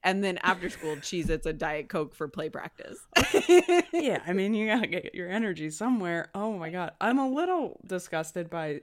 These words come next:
Speaker 2: strawberry milk and pizza.
Speaker 1: As you should be. No, absolutely.
Speaker 2: That, those just don't seem like flavors that should ever meet, even by accident.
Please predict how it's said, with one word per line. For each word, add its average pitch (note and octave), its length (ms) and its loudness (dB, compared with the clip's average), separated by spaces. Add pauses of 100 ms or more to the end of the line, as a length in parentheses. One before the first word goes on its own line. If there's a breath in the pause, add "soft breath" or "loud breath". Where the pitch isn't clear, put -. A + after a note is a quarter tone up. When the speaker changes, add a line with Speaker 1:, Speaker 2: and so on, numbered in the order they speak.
Speaker 2:
strawberry E3 440 -4
milk D#3+ 320 -6
and E3+ 260 -4
pizza. - 520 -8 (420)
Speaker 1:
As A3+ 240 4
you A#3 100 0
should G#3+ 240 0
be. G#2 360 -8
No, F3+ 200 6
absolutely. E3+ 880 0 (140)
Speaker 2:
That, G3 400 -6
those G3+ 360 -2
just A#3 260 -4
don't B3 200 0
seem G#3 240 -2
like F3 180 -2
flavors E3 520 -2
that E3 160 -4
should F3 160 -6
ever E3 220 -4
meet, D#3+ 480 -6
even E3 240 -6
by D#3 160 -6
accident. D3+ 540 -10